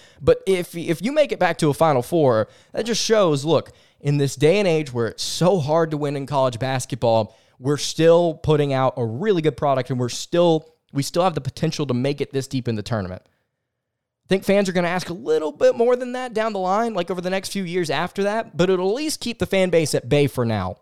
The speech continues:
But to win the, the fan base back all the way, I think they've gotta at least make a natty here within the next three or four years. And that's gonna be tough. That is a tough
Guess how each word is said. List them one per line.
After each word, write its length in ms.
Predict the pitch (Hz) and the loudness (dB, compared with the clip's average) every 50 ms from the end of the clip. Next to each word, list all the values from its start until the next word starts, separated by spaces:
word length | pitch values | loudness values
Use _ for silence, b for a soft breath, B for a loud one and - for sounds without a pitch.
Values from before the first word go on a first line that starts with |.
| _ _ _ _ _ _ _ _ _ _ _ _ _ _ _ _ _ | _ _ _ _ _ _ _ _ _ _ _ _ _ _ _ _ _
But 180 | - 165 156 - | 2 2 4 4
to 100 | 180 160 | 4 2
win 260 | 156 160 220 277 285 | 4 4 2 2 4
the, 140 | 277 240 196 | 2 0 0
the 280 | 151 143 - 156 180 175 | -2 -6 -2 0 0 0
fan 220 | - 196 202 196 | 2 2 2 2
base 240 | 175 180 180 170 - | 4 2 2 2 0
back 360 | - 160 170 180 165 - - _ _ | 0 0 0 0 -2 -4 -10 _ _
all 260 | - 151 165 180 202 190 | 4 6 6 6 6 4
the 120 | 160 160 | 2 0
way, 260 | 147 156 170 220 254 | 0 0 0 0 0
I 60 | 202 | -2
think 180 | 170 - 208 185 | -2 -4 -2 -2
they've 120 | 165 156 | -2 0
gotta 220 | 151 170 170 165 147 | 0 0 0 0 0
at 160 | 131 - 143 | -2 -4 -4
least 280 | 147 180 202 - - 156 | -6 -6 -6 -6 -6 -4
make 160 | 151 147 - | -4 -4 -4
a 40 | 123 | -4
natty 300 | 110 113 131 190 220 196 | -4 -2 -4 -4 -4 -6
here 220 | 127 123 147 139 | -4 -4 -2 -2
within 240 | 131 123 - 143 131 | -2 -2 -2 -2 0
the 100 | 127 123 | 0 0
next 220 | 127 123 - - | 0 -2 -4 -4
three 160 | - 131 127 | -4 -2 -2
or 40 | 117 | -2
four 220 | 107 - 123 117 110 | -2 -2 -2 -2 -2
years. 400 | 107 110 120 160 156 - - - _ _ _ _ _ _ _ _ _ _ _ _ | -2 -2 -4 -6 -6 -10 -16 -20 _ _ _ _ _ _ _ _ _ _ _ _
And 100 | 123 127 | -4 -2
that's 140 | 131 139 - | -2 -2 -2
gonna 120 | 156 131 | -4 -4
be 120 | 117 117 101 | -4 -6 -8
tough. 560 | - - - 135 113 98 95 - - - _ - | -8 -4 -2 0 0 0 -2 -6 -12 -20 _ -6
That 140 | 156 156 | -4 -4
is 100 | 151 139 | -2 -4
a 140 | 131 117 113 | -4 -6 -8
tough 400 | 101 - - - 156 151 143 - | -10 -8 -2 0 0 0 0 -2